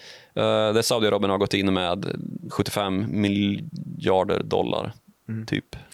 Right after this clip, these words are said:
Speaker 2: Så att M B S upprättar visionsfonden tjugo trettio, ger stort mandat till Masayoshi Son,
Speaker 1: Mm.
Speaker 2: eh, att förvalta de här
Speaker 1: Precis,
Speaker 2: sjuttiofem miljarderna.
Speaker 1: han är då f-, Masayoshi är då förvaltaren till, eh, visionsfonden, ja.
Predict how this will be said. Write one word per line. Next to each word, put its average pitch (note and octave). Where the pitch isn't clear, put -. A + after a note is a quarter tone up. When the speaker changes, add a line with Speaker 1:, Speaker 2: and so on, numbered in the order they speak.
Speaker 2:
Så C#3+
att -
M D3+
B D#3+
S D#3
upprättar B2
visionsfonden A#2
tjugo A2
trettio, B2+
ger A2
stort -
mandat A2+
till A#2+
Masayoshi A2
Son, G2+
Speaker 1:
Mm. B2
Speaker 2:
eh, -
att -
förvalta A2+
de G2+
här G#2+
Speaker 1:
Precis, G2+
Speaker 2:
sjuttiofem A#2
miljarderna. G2+
Speaker 1:
han -
är C2
då C2+
f-, E2+
Masayoshi A2
är G#2
då F#2
förvaltaren F#2+
till, -
eh, -
visionsfonden, G2
ja. F#2+